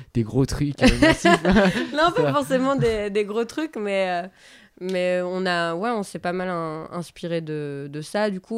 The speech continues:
Speaker 2: aussi, euh, le basse batterie, la section rythmique, elle est, elle est très inspirée hip-hop
Speaker 1: Ouais.
Speaker 2: dans le groupe. Et, euh, on s'amuse, en fait, avec plein, avec chacun, avec ses, euh,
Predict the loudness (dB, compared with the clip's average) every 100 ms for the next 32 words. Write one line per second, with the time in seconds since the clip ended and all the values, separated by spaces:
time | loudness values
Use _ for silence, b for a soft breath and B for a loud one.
0 | -4 -4 -8 -6 -4 -2 -2 -4 -2 -4
1 | -2 -4 -2 -2 -2 -2 -2 -2 -4 -4
2 | -4 -2 -2 -2 -2 -2 -4 -4 -6 -8
3 | -8 -8 -8 -8 -4 -4 0 2 0 -4
4 | -8 -8 -8 _ -8 -8 -8 -8 -8 -6
5 | -6 -6 -6 -8 -8 -6 -2 2 4 6
6 | 4 2 2 2 2 2 2 0 -2 -4
7 | -4 -4 -2 -4 -4 -8 -8 -4 -2 -4